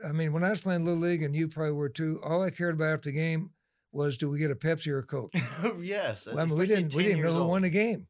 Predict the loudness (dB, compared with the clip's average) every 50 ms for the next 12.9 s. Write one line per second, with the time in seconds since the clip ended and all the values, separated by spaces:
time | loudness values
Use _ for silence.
0 | _ -8 -2 0 0 0 0 0 -2 -2 -2 -2 -4 -4 -2 -2 -2 -2 -2 -2
1 | -4 -4 0 0 2 2 2 2 0 0 0 0 -2 0 0 0 0 -2 -2 -2
2 | -4 -4 -4 -4 -2 0 0 2 2 2 0 0 0 -2 -2 -2 -4 -4 -4 -4
3 | -2 -2 -4 -4 -4 -4 -6 -6 -6 -10 _ _ _ _ _ _ _ _ _ _
4 | -6 -4 -2 0 0 2 2 2 2 2 2 0 -2 -4 -8 _ _ _ _ _
5 | _ _ _ _ _ 0 0 0 2 0 0 0 0 2 2 2 2 2 2 0
6 | -2 -2 -2 -2 0 0 2 0 0 -2 -4 -4 -2 -2 0 0 0 -2 -4 -6
7 | -6 -6 -4 -4 -6 -4 -2 -2 0 2 2 2 2 2 2 2 2 0 -2 -4
8 | -10 -16 _ _ _ _ _ _ _ _ _ _ _ _ -2 0 2 2 2 2
9 | 0 -2 0 0 0 0 0 0 -2 -4 -4 -4 -4 -4 -4 -2 0 0 0 0
10 | 0 0 0 2 0 0 0 0 0 -2 -2 -4 -4 -6 -6 -8 -10 _ _ _
11 | _ -10 -4 -2 0 0 0 -2 0 0 0 0 0 -2 -4 -2 -2 -2 -2 -2
12 | -4 -4 -4 -2 -2 -2 -2 -2 -4 -4 -4 -2 -2 -2 -2 -2 -6